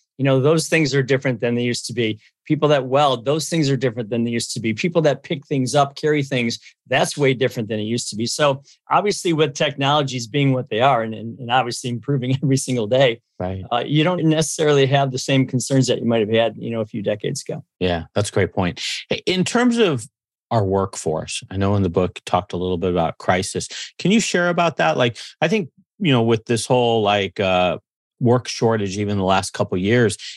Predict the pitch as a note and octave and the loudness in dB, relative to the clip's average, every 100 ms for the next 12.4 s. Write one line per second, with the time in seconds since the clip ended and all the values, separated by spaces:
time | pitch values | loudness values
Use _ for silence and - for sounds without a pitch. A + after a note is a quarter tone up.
0 | - G2+ F2+ B2+ D3+ G2 F#2 B2+ G#2+ F2+ | -6 -4 2 2 2 0 0 0 0 -2
1 | - F#2 E2+ F2+ A#2+ D3 C#3+ C#3 A2+ - | -4 -6 -4 -2 0 0 2 0 -2 -4
2 | - A2+ A2 G#2 - G#2 F#2 G2 F#2 _ | -2 0 0 -2 -2 -2 -2 -2 -4 _
3 | _ _ - A2 F#2+ G#2 F#2 - C3+ B2+ | _ _ -4 -2 2 0 2 2 2 2
4 | B2 A#2+ - A#2 A2 G#2 G2 - G2+ - | 0 -2 -2 -2 -2 -4 -4 -2 -2 0
5 | G2 G#2 F#2 - E2+ E2+ F2 - D#2+ E2 | 0 0 -4 -6 -4 -2 -2 -4 -6 -6
6 | - - _ _ _ _ F3+ G3+ G#3+ G#3 | -8 -16 _ _ _ _ 2 4 4 4
7 | F#3+ G#3+ - G#3+ F#3+ E3+ - E3 E3 C#3 | 4 2 0 0 0 0 0 0 0 0
8 | D3+ C#3 C#3 D3 D3 C3+ A2+ A#2+ C#3+ C3 | 2 4 4 2 0 -2 -2 0 2 2
9 | A#2+ D#3 E3+ D3 D3 C3 A2+ C3+ A#2+ A#2 | 2 2 2 -2 0 0 0 -2 -2 0
10 | C3+ A#2 A2 B2+ B2 C3 C#3 C#3 C3 C#3+ | 0 0 0 0 0 0 0 0 0 -2
11 | C#3 C3+ E3+ D3+ C3+ D3+ C3 A2+ G#2+ B2 | 0 0 0 0 0 2 2 0 -2 -2
12 | C#3 C#3 A2 G#2 | -2 -2 -4 -4